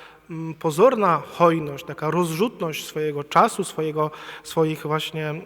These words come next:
e, sił powoduje to, że chcemy być po prostu lubiani. Nie myślimy o dobru, nie myślimy o tym, żeby okazać komuś miłość,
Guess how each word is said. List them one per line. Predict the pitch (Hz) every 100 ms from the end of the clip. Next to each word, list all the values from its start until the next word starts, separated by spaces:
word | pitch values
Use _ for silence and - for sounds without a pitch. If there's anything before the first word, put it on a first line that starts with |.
| 165 156
e, | 151
sił | - 190 262
powoduje | 262 185 180 190 196
to, | 196
że | 180
chcemy | 170 190 190
być | 175
po | -
prostu | 170 - 165
lubiani. | 170 156 143 139 147
Nie | 160
myślimy | 165 160 220 226 180
o | -
dobru, | 147 156 170 151 180 226
nie | 175
myślimy | 156 180 196 175
o | 175
tym, | 175 160
żeby | 165 175
okazać | 170 175 165
komuś | - 156 151 -
miłość, | 147 160 240